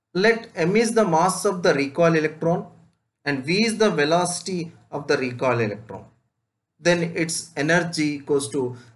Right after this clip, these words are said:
M C square, and its momentum will be equals to M V, mass into velocity, because the mass is a relativistic mass here, because the mo-,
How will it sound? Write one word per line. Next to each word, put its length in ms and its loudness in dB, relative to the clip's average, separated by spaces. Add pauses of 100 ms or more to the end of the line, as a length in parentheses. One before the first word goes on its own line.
(140)
M 220 0
C 200 -4
square, 460 -2 (800)
and 100 0
its 220 -4
momentum 680 2
will 140 -4
be 160 -2
equals 360 -4
to 200 -8 (420)
M 280 -2
V, 400 0
mass 400 2
into 320 -4
velocity, 560 -2
because 380 -2 (240)
the 100 -2
mass 380 2
is 180 -4
a 240 -2 (500)
relativistic 720 0
mass 320 0
here, 240 -2
because 380 0
the 120 0
mo-, 140 -8